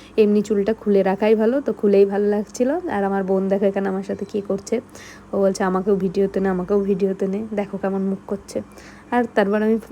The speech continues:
চুলটা ছেড়েই রাখলাম। আর দেখো মা এখানে নতুন বউকে গিফট দিয়ে দিল।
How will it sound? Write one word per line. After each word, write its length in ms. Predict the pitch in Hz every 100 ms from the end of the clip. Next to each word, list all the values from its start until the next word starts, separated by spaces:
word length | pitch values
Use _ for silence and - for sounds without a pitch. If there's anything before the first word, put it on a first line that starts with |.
| -
চুলটা 320 | - 208 190 208
ছেড়েই 340 | - 196 202
রাখলাম। 380 | 208 196 233 269
আর 220 | 202 202
দেখো 300 | 196 196 196
মা 240 | 214 190 196
এখানে 380 | 190 202 208 226
নতুন 340 | 202 196 196
বউকে 260 | 202 202 208
গিফট 380 | 185 208 -
দিয়ে 240 | 196 196 196
দিল। 240 | 196 240